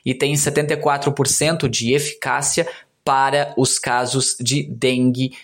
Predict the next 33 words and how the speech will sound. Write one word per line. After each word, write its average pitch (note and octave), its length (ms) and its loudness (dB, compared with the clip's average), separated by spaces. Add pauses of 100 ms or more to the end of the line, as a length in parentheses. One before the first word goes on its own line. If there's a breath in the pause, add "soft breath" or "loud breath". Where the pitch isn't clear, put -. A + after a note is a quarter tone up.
(180 loud breath)
leves C3 680 2
e E3+ 120 0
moderadas. C3+ 720 2 (260 loud breath)
Já B2+ 180 -2
para C3 160 -4
casos A#2+ 480 -2
mais A#2+ 280 0
graves A#2 340 0
da A#2+ 80 4
doença, B2+ 560 2 (180 loud breath)
a A2 120 0
eficácia B2 420 -2
sobe C3 420 2
pra A#2+ 380 -2
noventa B2+ 460 0
e C3 40 0
um B2 140 0
por C3 140 0
cento. - 400 -4 (360 loud breath)
Isso E3 200 0
significa D3+ 640 0
que C#3+ 120 -2
de A#2+ 140 -2
cada A#2+ 300 0
dez C#3+ 360 2
pessoas C#3 760 2 (580 loud breath)
que A#2+ 560 2 (360)
forem B2 380 2
picadas C3+ 540 0
pelo C3+ 200 2
mosquito A#2+ 440 -2
da B2 120 2
dengue, B2+ 500 0